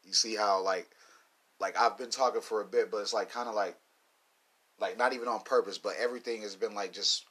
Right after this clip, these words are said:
molded into one and shit. You know what I mean? That's why I was like, "Man, I wanna make sure I s-, I,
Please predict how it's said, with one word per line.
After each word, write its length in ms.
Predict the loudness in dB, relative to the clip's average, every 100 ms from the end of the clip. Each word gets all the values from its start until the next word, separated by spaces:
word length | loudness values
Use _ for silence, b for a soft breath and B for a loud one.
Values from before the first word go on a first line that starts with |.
| _ -20 -2
molded 480 | 4 6 4 -4 -4
into 580 | -8 -6 -2 0 0 -2
one 240 | -2 -4 -2
and 100 | -4
shit. 280 | -4 -4 -10
You 100 | -8
know 80 | -4
what 100 | -2
I 40 |
mean? 220 | -2 -2
That's 200 | 2 2
why 120 | 6 6
I 40 |
was 120 | 6
like, 200 | 0 -4
"Man, 140 | -6 -4
I 60 |
wanna 260 | -4 -6 -10
make 120 | -12
sure 200 | -8 -2
I 80 | -2
s-, 180 | -2 -8
I, 200 | -6 -6